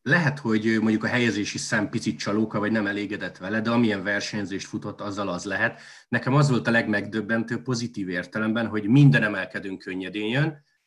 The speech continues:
megint csak egyedül, nagyon komoly emberek ellen, és, ö,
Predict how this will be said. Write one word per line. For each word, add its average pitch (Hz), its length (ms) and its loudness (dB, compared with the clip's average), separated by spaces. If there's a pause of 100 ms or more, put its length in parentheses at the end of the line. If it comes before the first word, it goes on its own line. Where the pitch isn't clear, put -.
megint 120 360 0
csak - 180 -10
egyedül, 117 580 0 (220)
nagyon 117 420 0
komoly 92 300 -8
emberek 101 420 -6
ellen, 139 540 0 (380)
és, 107 640 -4
ö, 110 80 0